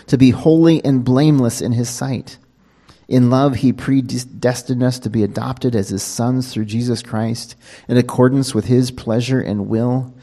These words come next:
to the praise and of his glorious grace, which he has freely given us in the one he loves. And in him we have redemption through his blood, the forgiveness of sins in accordance with the riches of God's grace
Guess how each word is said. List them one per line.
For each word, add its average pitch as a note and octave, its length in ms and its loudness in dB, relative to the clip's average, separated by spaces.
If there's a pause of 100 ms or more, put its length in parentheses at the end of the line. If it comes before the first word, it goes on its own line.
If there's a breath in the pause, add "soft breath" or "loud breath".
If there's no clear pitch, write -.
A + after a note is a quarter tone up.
(260 loud breath)
to A#2 100 -2
the A2+ 100 4
praise C3 460 2
and A2+ 200 -4 (160)
of G#2 120 -6
his G#2+ 200 -4
glorious A#2 480 -2
grace, - 560 -8 (840 soft breath)
which A#2 180 -2
he B2 120 2
has G#2 120 2
freely C#3 600 4
given A2+ 340 2
us - 460 -8 (480)
in A2 100 -4
the G2+ 100 0
one A2+ 280 0
he A2 200 -2
loves. F2+ 580 -6 (480 loud breath)
And B2 200 4
in A#2+ 120 4
him C#3+ 300 2
we B2 140 4
have A2 220 0
redemption A#2+ 640 -2
through A#2 200 -2
his G2+ 220 0
blood, A#2 380 -2
the G#2+ 80 -2
forgiveness B2 580 -2
of A2+ 100 -2
sins A#2 400 -4
in G2+ 100 -2
accordance B2 480 -2
with A2+ 80 -6
the G#2 100 -2
riches B2 500 -2
of G#2+ 120 -4
God's G2 280 -4
grace C3 440 -2